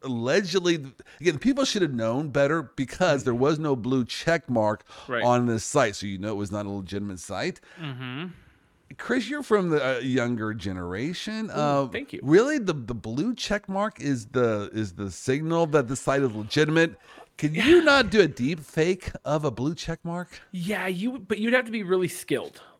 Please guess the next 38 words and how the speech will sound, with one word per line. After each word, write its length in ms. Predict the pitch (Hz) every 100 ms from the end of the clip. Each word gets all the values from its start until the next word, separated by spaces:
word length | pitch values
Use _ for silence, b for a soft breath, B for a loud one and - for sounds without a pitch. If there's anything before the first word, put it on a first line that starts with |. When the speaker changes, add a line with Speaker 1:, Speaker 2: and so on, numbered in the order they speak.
| _
Speaker 2:
Like, 200 | 160 151
it, 180 | 165 156 -
it 100 | 208
would 80 |
have 180 | 214 196
to 60 | 202
be 160 | 180 190
like, 180 | 165 -
well, 280 | 185 160 -
or 160 | 202 196
you 160 | 185
could 100 | 170
pay 160 | 170 160
eight 180 | 160 147
bucks 220 | 143 -
at 80 | 135
Twitter 260 | - 110 101
now, 220 | 78 -
but 140 | 151
that's 200 | 156 151
a 40 | 147
whole 160 | 135
different 260 | 120 117 117
story. 300 | - - - B B B B -
Speaker 1:
Dude. 120 | 170
Speaker 2:
Um, 200 | 160 151 - 151
but 200 | 202 160
to 120 | 196
actually 300 | 214 226 254
put 220 | - 214
the 80 | 202
blue 240 | 156 185 196
check 280 | - 160
mark 240 | 180 180 180 -
in 200 | 185 226
with 180 | 233 185
your 160 | 175
name, 540 | 156 143 143 180 240